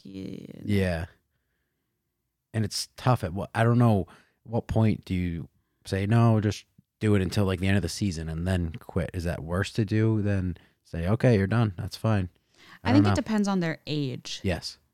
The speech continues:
Speaker 1: Yeah.
Speaker 2: That, that's what I was thinking,
Speaker 1: 'Cause you're
Speaker 2: too.
Speaker 1: not gonna, like, a five-year-old, you're not gonna be like, "Just," <sighs> well, I don't know, 'cause you may want them to ride it out a little.
Speaker 2: Yeah.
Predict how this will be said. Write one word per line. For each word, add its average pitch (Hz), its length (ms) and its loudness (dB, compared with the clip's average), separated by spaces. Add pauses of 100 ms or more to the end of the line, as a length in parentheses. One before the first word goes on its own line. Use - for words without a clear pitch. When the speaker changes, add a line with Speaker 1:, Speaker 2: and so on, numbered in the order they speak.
(840)
Speaker 1:
Yeah. - 200 -14
Speaker 2:
That, 85 220 -6
that's 92 220 -4
what 80 100 -4
I 73 40 -8
was 80 120 -10
thinking, 82 200 -4
Speaker 1:
'Cause 196 140 -2
you're 196 80 -2
Speaker 2:
too. 196 60 -2
Speaker 1:
not 214 200 -2
gonna, 202 320 -4
like, 180 200 -10
a 180 40 -8
five-year-old, 156 580 -6
you're 143 100 -4
not 151 120 -6
gonna 156 140 -8
be 135 60 -8
like, 143 180 -8
"Just," 165 220 -10
<sighs> - 420 -18
well, 247 440 -8
I 294 40 -4
don't 339 160 -2
know, 254 140 0
'cause 175 180 -8
you 180 60 0
may 180 200 -2
want 196 220 -4
them 196 140 -4
to - 100 -8
ride 208 280 -6
it 208 100 -6
out 208 180 -6
a 208 60 -6
little. 196 180 0
Speaker 2:
Yeah. 101 180 4